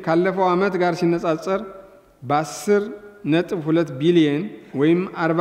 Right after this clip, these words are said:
በመቶ አካባቢ እድገት እንዳለው ያሳያል። ለዚህ ውጤት መገኘት የህገወጥ ደረሰኝ መከላከል፣ በኦዲት ውጤታማነት፣ ከፍተኛ በሆነ የኢንተለጀንስ ስራና ግብይታቸውን በሚደብቁ ግብር ከፋዮች ላይ በተሰራ የታክስ፣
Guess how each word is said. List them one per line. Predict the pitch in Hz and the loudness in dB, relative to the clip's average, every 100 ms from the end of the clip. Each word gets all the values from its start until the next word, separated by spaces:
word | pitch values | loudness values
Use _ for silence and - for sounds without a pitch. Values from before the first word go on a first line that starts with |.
| 165 | 2
በመቶ | 147 147 143 151 | 2 0 0 -2
አካባቢ | 147 151 135 135 160 185 - - - _ - | -2 -2 -2 2 0 0 -8 -20 -20 _ -10
እድገት | 143 147 170 170 | -4 2 2 0
እንዳለው | 143 123 117 117 | -4 -2 -4 -4
ያሳያል። | 113 107 117 113 - - _ _ _ _ 139 | -6 -10 -12 -14 -20 -20 _ _ _ _ 0
ለዚህ | 165 185 | 0 2
ውጤት | 202 196 190 170 | -2 -2 -2 0
መገኘት | 165 156 160 196 196 - - | 0 2 2 2 -2 -10 -6
የህገወጥ | 147 165 156 185 190 | 0 0 2 0 2
ደረሰኝ | 160 160 151 165 | -2 -2 -2 -2
መከላከል፣ | 139 - 135 123 143 135 - - - - | -2 -4 -6 -4 -6 -8 -12 -20 -18 -4
በኦዲት | 160 208 208 202 | 2 2 0 -4
ውጤታማነት፣ | 190 170 143 131 123 123 120 - - _ - | -6 -4 -4 -4 -4 -6 -6 -10 -20 _ -8
ከፍተኛ | 165 - 202 202 196 | -8 -4 -2 0 0
በሆነ | 175 170 196 | 0 0 2
የኢንተለጀንስ | 185 180 175 180 180 | 0 0 2 2 0
ስራና | 175 160 151 151 | 0 -2 0 0
ግብይታቸውን | 143 151 151 160 165 185 175 | -2 -4 -2 -4 -2 -2 0
በሚደብቁ | 170 165 151 165 185 | 0 0 -2 -4 -4
ግብር | 156 151 | -2 -2
ከፋዮች | 147 143 135 131 | -4 -4 -4 -2
ላይ | 156 165 - - - - - - | -2 -2 -8 -18 -20 -20 -20 -14
በተሰራ | 131 139 165 165 170 165 | -6 -4 -2 -2 -2 0
የታክስ፣ | 156 151 139 | 0 -4 -6